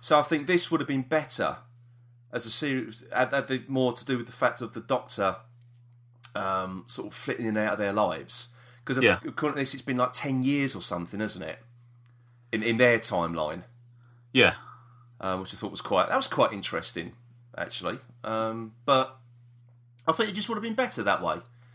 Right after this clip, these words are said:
Speaker 1: 'Cause it would
Speaker 2: Yeah,
Speaker 1: have been a,
Speaker 2: and
Speaker 1: it, the whole thing's about the build-up to them leaving.
Speaker 2: And it's
Speaker 1: So,
Speaker 2: interesting, you
Speaker 1: yeah.
Speaker 2: wonder what order these originally were done in, because you had the reference back to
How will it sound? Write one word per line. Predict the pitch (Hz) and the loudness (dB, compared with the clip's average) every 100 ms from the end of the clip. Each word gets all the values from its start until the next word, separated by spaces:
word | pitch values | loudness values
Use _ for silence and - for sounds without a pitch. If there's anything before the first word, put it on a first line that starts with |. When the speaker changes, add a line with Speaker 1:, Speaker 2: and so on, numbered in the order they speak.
| - - - - | -20 -20 -8 0
Speaker 1:
'Cause | 175 | 6
it | 151 | 8
would | |
Speaker 2:
Yeah, | 190 | 8
Speaker 1:
have | 180 | 6
been | |
a, | |
Speaker 2:
and | 175 | 6
Speaker 1:
it, | 175 180 | 4 2
the | 180 | 4
whole | 233 196 | 6 4
thing's | 214 180 | -2 -2
about | 151 156 | 4 4
the | 135 | 4
build-up | 170 151 - | 2 2 0
to | 139 | 0
them | 147 135 | 0 2
leaving. | 135 147 135 90 78 85 - - | 2 0 -2 -6 -8 -10 -18 2
Speaker 2:
And | 151 | 8
it's | 147 | 10
Speaker 1:
So, | 208 | 8
Speaker 2:
interesting, | 214 147 127 120 | 8 4 4 4
you | 110 | 2
Speaker 1:
yeah. | 127 | 6
Speaker 2:
wonder | 165 151 127 - - | 6 6 2 0 -12
what | - 131 | -2 0
order | 147 135 127 | 2 2 4
these | 127 120 | 4 4
originally | 113 120 - 117 120 | 2 0 2 2 4
were | 120 143 143 | 8 10 10
done | - 87 85 | 10 6 6
in, | 80 | 0
because | - 92 113 104 | -4 0 4 6
you | 120 | 6
had | 120 - - | 4 2 8
the | 120 117 113 | 10 10 8
reference | 139 131 - 107 - | 6 4 4 -2 2
back | 113 104 - | 2 2 0
to | - 113 110 107 110 | 2 6 6 6 0